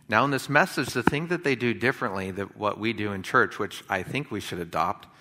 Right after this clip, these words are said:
uh, is something where they preach the whole counsel of God. Now, what I mean by this is that if you wanted to say that your passage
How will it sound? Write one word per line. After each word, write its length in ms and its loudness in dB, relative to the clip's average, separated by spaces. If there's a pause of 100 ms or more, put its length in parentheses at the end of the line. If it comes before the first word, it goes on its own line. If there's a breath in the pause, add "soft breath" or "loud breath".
(600 loud breath)
uh, 220 4
is 160 -2
something 600 -2
where 500 4 (320)
they 920 -2 (640)
preach 380 -2
the 80 -2
whole 180 -2
counsel 460 -2
of 120 -10
God. 360 0 (360 loud breath)
Now, 120 0
what 160 2
I 60 4
mean 240 0
by 160 4
this 420 -4
is 240 0
that 480 0 (800 soft breath)
if 220 -4
you 120 2
wanted 380 2
to 140 -2
say 400 2
that 160 -2
your 280 0
passage 840 2